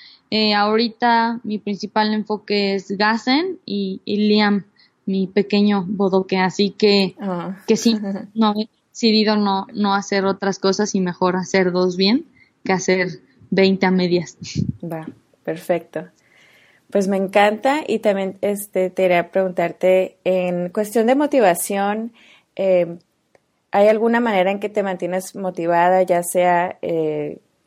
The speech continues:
Speaker 2: con business partners, este, mastermind, coaching o, o leyendo? ¿Tienes alguna, alguna manera, este, de ap-, y te, pues, también de aprender de los demás, ¿no?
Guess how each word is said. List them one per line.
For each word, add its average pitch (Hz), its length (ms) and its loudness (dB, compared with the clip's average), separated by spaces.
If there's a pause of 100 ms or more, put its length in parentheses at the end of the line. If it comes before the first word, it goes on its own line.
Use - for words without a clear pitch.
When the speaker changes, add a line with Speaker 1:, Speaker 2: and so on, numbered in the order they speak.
Speaker 2:
con 160 400 -2 (220)
business 208 400 2
partners, 185 1000 0
este, 156 560 -4
mastermind, 180 1300 -2 (180)
coaching 185 880 0 (340)
o, 170 440 4 (140)
o 165 300 2
leyendo? 160 600 0
¿Tienes 185 320 -4
alguna, 165 720 -4 (320)
alguna 175 340 0
manera, 190 560 -2 (320)
este, 170 420 -4
de 160 120 2
ap-, 156 240 -4
y 196 80 0
te, 214 80 -2
pues, 214 160 -2
también 185 220 2
de 208 40 6
aprender 180 300 2
de 185 80 4
los 180 160 2
demás, 147 380 -6
¿no? 202 180 -8